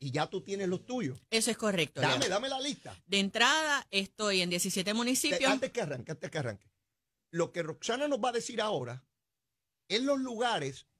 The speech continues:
Speaker 1: donde cuando usted reciba la papeleta, ella es el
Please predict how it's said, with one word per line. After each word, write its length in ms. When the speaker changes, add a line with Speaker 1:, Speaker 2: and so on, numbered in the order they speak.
Speaker 1:
donde 400
cuando 260
usted 240
reciba 420
la 140
papeleta, 680
ella 300
es 160
el 320